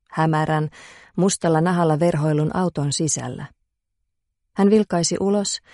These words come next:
ja näki ison muovikartioilla lastatun kuorma-auton matelevan liikennevalojen läpi. Sydneyssä oli viikonloppuna pidetty joku paraati, ja poliiseilla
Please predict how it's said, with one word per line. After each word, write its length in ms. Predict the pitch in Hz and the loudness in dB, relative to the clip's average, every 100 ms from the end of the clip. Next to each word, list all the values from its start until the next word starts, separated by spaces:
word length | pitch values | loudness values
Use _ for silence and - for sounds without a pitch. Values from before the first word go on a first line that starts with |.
| - - - - | -20 -20 -14 0
ja 80 | 185 | 2
näki 300 | 175 170 175 | 2 2 0
ison 220 | 170 170 | 2 2
muovikartioilla 960 | 180 180 160 - 151 147 156 147 147 | 2 2 0 0 -2 -2 -2 -2 0
lastatun 480 | 151 160 - 143 143 135 | -2 -2 -4 -4 -4 0
kuorma-auton 840 | 180 165 147 151 143 - 143 139 - | 0 2 0 0 -2 -4 -4 -4 -2
matelevan 560 | 156 156 147 143 143 | -2 0 -2 0 -2
liikennevalojen 840 | 156 175 165 151 143 147 147 151 147 | 0 0 0 -2 0 -2 -2 -2 -4
läpi. 380 | 123 - - 147 _ _ _ _ _ _ _ _ _ _ - | -6 -8 -12 -12 _ _ _ _ _ _ _ _ _ _ -6
Sydneyssä 600 | 240 220 214 202 220 214 - | 0 2 2 2 -2 -4 -2
oli 160 | 202 196 | 2 2
viikonloppuna 640 | 226 - 151 143 - 151 143 | 2 0 0 -2 -2 -4 0
pidetty 340 | 170 151 - | 0 0 -2
joku 220 | 143 143 147 | -4 -4 -4
paraati, 540 | 175 165 135 131 - 131 - - - _ - | -2 0 -2 -4 -8 -10 -14 -20 -20 _ -6
ja 100 | 156 | 0
poliiseilla 760 | 175 185 170 156 151 147 147 | 4 4 2 0 0 0 -2